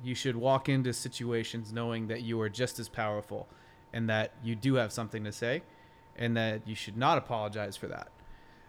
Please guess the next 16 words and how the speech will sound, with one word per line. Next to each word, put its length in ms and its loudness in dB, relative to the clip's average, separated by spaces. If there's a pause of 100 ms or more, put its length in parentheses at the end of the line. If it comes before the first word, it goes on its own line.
(220)
Uh, 400 2 (260)
and 400 2 (460)
definitely 540 4
when 160 0
you're 80 0
focusing 480 0
on 180 2
others, 480 2 (400)
if 60 -6
you 60 0
focus 400 4
on 120 4
others 300 4
understanding 540 0
your 100 0
power, 460 2